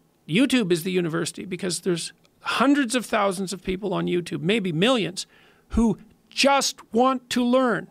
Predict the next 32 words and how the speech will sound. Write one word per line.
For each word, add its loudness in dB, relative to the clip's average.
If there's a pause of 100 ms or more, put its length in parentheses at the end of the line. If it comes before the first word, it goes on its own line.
(180)
It's -10
like, -6
fine, 0 (420)
I'm 0
an 2
educator. -2 (100)
I'll 0 (280)
talk 2
to -8
people -2
who 0
wanna 0
learn 2 (260)
because -6 (280)
if -6
you're 2
an 2
educator, 0
that's -2
what -6
you -4
do. 0 (1160)
Is 0
that 0
most 0
effectively -2
done 0
in -2
the -2
universities? -2 (760)
Not 2
self-evidently. -2